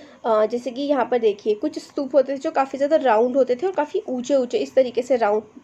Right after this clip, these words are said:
राउंड and tall होते थे, कुछ बड़े भी होते थे, कुछ छोटे भी होते थे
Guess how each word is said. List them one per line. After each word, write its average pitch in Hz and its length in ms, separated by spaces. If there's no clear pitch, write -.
राउंड 240 280
and 277 180
tall 226 220
होते 214 180
थे, 220 180
कुछ 262 200
बड़े 233 220
भी 226 120
होते 240 220
थे, 247 100
कुछ 370 200
छोटे 220 340
भी 208 100
होते 202 380
थे 208 120